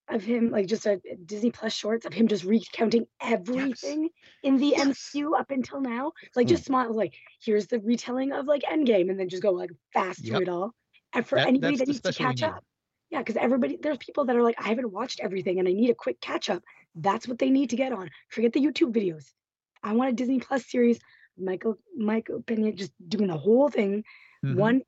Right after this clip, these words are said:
Speaker 1: each movie, and I can just send people to that and go, "Hey, check this out. Watch it all before watching this movie. Go."
Speaker 3: So I will say that Randall Park, Jimmy Woo,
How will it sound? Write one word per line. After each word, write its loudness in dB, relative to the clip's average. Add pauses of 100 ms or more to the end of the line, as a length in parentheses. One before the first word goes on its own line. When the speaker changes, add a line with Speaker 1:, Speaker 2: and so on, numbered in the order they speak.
(100)
Speaker 1:
each 0
movie, 2
and -4
I -8
can 0
just -2
send 0
people -8
to -14
that -2
and 0
go, 0
"Hey, 0 (260)
check -8
this -2
out. 6 (400)
Watch 2
it 2
all 4
before -2
watching -4
this -2
movie. 0 (160)
Go." -6
Speaker 3:
So 2 (160)
I 4
will 6
say 6
that 0
Randall 4
Park, 0 (360)
Jimmy 4
Woo, 2